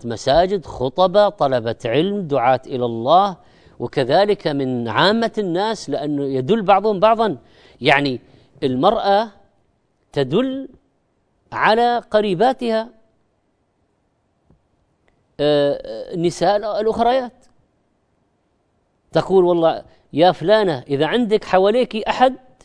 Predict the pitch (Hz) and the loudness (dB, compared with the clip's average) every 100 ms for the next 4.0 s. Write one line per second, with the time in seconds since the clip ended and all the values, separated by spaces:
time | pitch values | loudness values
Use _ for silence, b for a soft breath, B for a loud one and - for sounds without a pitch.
0 | _ 196 202 214 254 202 208 - 226 262 | _ -2 0 0 -2 0 -2 2 4 4
1 | 226 190 - 214 247 262 262 - 185 240 | 2 -10 -2 4 6 6 2 0 -4 0
2 | 226 208 - 262 - - 226 262 254 - | 0 0 0 0 -2 -2 2 2 0 -2
3 | 220 208 196 277 302 277 269 214 254 302 | 0 2 0 0 0 2 2 2 0 -2